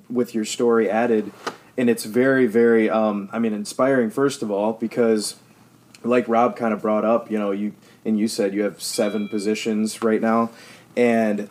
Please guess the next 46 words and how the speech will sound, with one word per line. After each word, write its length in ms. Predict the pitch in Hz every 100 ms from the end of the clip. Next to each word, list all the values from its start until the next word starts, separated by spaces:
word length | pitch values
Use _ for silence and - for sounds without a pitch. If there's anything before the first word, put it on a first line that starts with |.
| -
that's 500 | 123 139 - - - - _ _
what 160 | 127 120
I 180 | 113 147
find 360 | - 127 117
very 260 | 110 117 107
interesting 540 | 107 - 110 - 110
because, 640 | 107 104 117 104 98 95 - - -
you 80 | 123
know, 120 | 113
we're, 540 | 107 113 139 135 131 123
we're 220 | 123 131
in 80 | 127
the 80 |
works 400 | 120 120 120 -
with 180 | 123 113
other, 480 | - 120 123 120 117 - - _
you 160 | - 120
know, 140 | 107
potential 520 | 98 123 120 117 113
startups 600 | 113 - 110 110 107 -
too 280 | - 143 135
and 140 | 127 117
things 220 | 123 117
like 200 | 117 110
that 240 | 123 117
that 80 | 113
we 160 | 101 120
wanna 260 | 113 117
do, 260 | 107 123 123
but 220 | 107 113
also 400 | - 123 131 113
Gas 340 | 104 107 104 -
Money 140 | 113
has 140 | 104
taken 260 | - 110 107
up 140 | 104
so 160 | - 117
much 180 | 113 110
of 100 | 95
our 120 | 92
time 360 | - 117 120 110
to 120 | 110
get 300 | 101 127 156
to 100 | 127
this 220 | 110 101
point, 400 | - 101 101 104